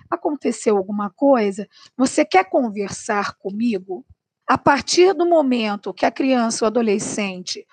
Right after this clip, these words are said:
ou a mulher, ela criar um vínculo, uma confiança com uma pessoa, dentro de casa, na pandemia, com quem ela tem o maior relacionamento. Mas fora de casa, era muito comum a gente ver com a professora,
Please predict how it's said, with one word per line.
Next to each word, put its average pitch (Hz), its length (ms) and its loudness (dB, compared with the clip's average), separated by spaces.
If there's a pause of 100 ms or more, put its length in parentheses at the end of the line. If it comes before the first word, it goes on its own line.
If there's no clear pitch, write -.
(160)
ou 302 160 8
a 294 100 6
mulher, 214 520 2
ela 208 240 0
criar 302 640 2
um 311 160 -4
vínculo, 233 600 -2
uma 220 160 0
confiança 240 1200 -4 (460)
com 247 120 4
uma 247 240 -2
pessoa, 208 640 2
dentro 339 340 0
de 302 140 -2
casa, 349 480 2
na 311 100 0
pandemia, 277 600 -2
com 311 200 -10
quem 294 140 -4
ela 277 160 0
tem 277 160 -6
o 277 40 -2
maior 269 300 2
relacionamento. 254 880 -4 (320)
Mas 320 220 0
fora 294 240 4
de 220 160 -4
casa, 269 560 0
era 269 180 2
muito 294 220 -2
comum 285 340 2
a 269 80 0
gente 254 320 -4
ver 262 200 0 (280)
com - 80 2
a 277 40 4
professora, 262 1120 2